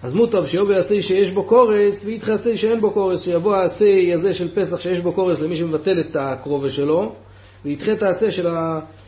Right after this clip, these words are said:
של השילוח מחוץ למחנס, שבו אין כורס. הרי אין כורס לטבול יום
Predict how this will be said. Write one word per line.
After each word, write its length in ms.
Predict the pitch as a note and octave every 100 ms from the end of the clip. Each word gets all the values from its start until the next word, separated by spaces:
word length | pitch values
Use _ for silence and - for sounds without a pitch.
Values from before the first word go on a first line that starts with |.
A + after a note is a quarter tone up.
| - - -
של 220 | - D#3
השילוח 800 | D3+ D3+ E3 G#3 E3+ - - - - - - -
מחוץ 360 | C#3 F#3 F3+
למחנס, 1000 | F#3+ F3+ A#3 - G3 G3 G3+ F#3+ - - - - - - - - - -
שבו 420 | E3+ E3 A3 G#3
אין 180 | A#3 A#3
כורס. 460 | A3+ G#3 F#3+ - -
הרי 160 | D#3+
אין 160 | F#3 G#3
כורס 340 | G#3 G#3 F#3 E3+
לטבול 380 | E3 E3+ F#3+ F3+
יום 380 | G3 F#3+ C#3+